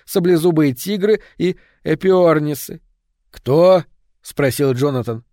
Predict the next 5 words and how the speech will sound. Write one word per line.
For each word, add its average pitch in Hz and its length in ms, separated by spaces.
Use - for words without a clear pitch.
«Эпиорнисы. 180 1120
Гигантские 160 760
нелетающие 175 800
доисторические 175 880
птицы», — 135 640